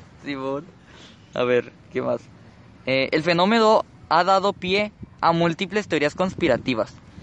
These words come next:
Una de ellas señala que el intruso es una persona real con la habilidad de interrumpir, de irrumpir en los sueños. ¡Hola, bestia! ¿Te imaginas qué perro debe ser eso?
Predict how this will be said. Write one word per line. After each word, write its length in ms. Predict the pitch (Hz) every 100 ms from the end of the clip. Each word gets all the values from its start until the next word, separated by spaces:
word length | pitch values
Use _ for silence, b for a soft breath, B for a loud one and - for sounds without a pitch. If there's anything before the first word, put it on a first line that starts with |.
| B B
Una 220 | 170 220
de 120 | 196 175
ellas 240 | 180 208
señala 360 | 180 160 170 190
que 100 | 185
el 80 |
intruso 400 | 165 135 165 170
es 80 | 196
una 160 | 196 196
persona 360 | 160 151 156
real 340 | 180 147 165 185
con 160 | 170 170
la 60 |
habilidad 420 | 160 156 135 131
de 160 | 139 180
interrumpir, 760 | 180 165 165 135 120 135 160 165 - -
de 160 | - 160
irrumpir 500 | 151 143 120 147 147
en 120 | 165 160
los 120 | 131
sueños. 300 | 135 139 127 - B B B
¡Hola, 280 | 156 196 175 160 160 156
bestia! 440 | 160 190 202 233
¿Te 80 | 202
imaginas 280 | 214 185 190
qué 100 | -
perro 260 | - 220 220
debe 200 | 214 214
ser 180 | 202 240
eso? 320 | 294 214